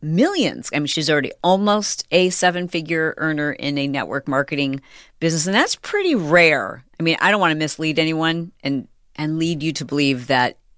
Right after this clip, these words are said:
that's common, that you can join a network marketing organization and,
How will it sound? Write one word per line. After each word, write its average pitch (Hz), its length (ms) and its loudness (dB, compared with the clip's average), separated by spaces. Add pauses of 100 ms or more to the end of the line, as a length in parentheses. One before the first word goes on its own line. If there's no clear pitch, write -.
that's 131 320 0
common, 123 640 -4
that 143 80 -4
you 151 120 -4
can 131 300 -6
join 156 240 0
a 139 40 0
network 135 300 -2
marketing 147 320 0
organization 135 600 0
and, 123 220 -10